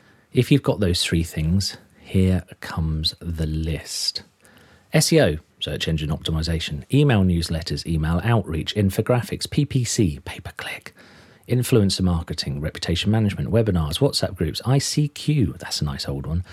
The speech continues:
news groups, that's even older, blogging, blog commenting, forum marketing, social media, affiliate marketing, websites, LinkedIn marketing, video marketing, YouTube commenting,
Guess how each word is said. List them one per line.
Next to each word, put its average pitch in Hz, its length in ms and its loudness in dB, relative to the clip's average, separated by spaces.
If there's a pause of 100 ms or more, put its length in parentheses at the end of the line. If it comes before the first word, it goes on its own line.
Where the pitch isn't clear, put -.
(580)
news 143 240 4
groups, - 420 -2
that's 107 300 -2
even 80 340 0
older, 73 340 -6 (420)
blogging, 120 480 4
blog 127 220 4
commenting, 90 580 2
forum 82 380 2
marketing, 92 500 2
social 82 360 0
media, 107 460 4
affiliate 131 360 6
marketing, 104 460 2
websites, 104 580 2
LinkedIn 95 340 4
marketing, 90 460 2
video 113 260 6
marketing, 101 440 0
YouTube 98 440 2
commenting, 92 580 2